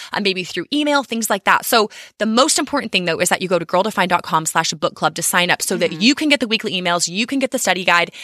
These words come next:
Speaker 1: and you can stay connected with us together over the next eight weeks.
Speaker 2: I feel like, you know, we, we often like to complain and talk about our issues, and we like to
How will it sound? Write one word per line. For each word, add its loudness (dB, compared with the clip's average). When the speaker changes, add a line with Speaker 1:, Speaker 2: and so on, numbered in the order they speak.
Speaker 1:
and -2
you -2
can -6
stay 0
connected -4
with 4
us 2
together 0
over -2
the -2
next 0
eight -2
weeks. 0
Speaker 2:
I -4
feel -4
like, 0
you -4
know, 2
we, 0
we 0
often 4
like 4
to -2
complain -6
and -4
talk -6
about 0
our 0
issues, -2
and 0
we -4
like 2
to -4